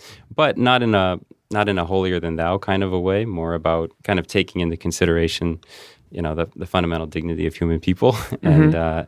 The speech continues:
Speaker 1: and understanding how to serve one another. That's what Christianity is for a lot of people. But I think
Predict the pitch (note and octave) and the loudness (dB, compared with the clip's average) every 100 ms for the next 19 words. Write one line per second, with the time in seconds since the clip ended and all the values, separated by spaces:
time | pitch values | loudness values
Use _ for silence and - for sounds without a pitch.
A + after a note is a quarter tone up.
0 | - E2+ E2 E2 E2 - E2 E2 D#2+ - | -6 -2 0 0 0 0 0 0 -4 -8
1 | - - - D#2+ - E2+ E2 E2 D#2+ F2+ | -20 -18 -6 -4 0 0 2 2 2 2
2 | E2+ D#2 F2+ _ _ _ - F#2+ F2+ - | 0 -2 -8 _ _ _ -6 -2 -2 -4
3 | - - _ _ - F2 - F#2 - F2 | -16 -18 _ _ -4 -4 -2 -4 0 0
4 | E2 E2 - E2+ A#2+ F#2+ F2 E2 E2+ D#2+ | 0 -2 -4 -2 0 0 -4 -2 -4 0
5 | E2+ - - F2+ G2 F2 | -2 -2 -8 -2 0 0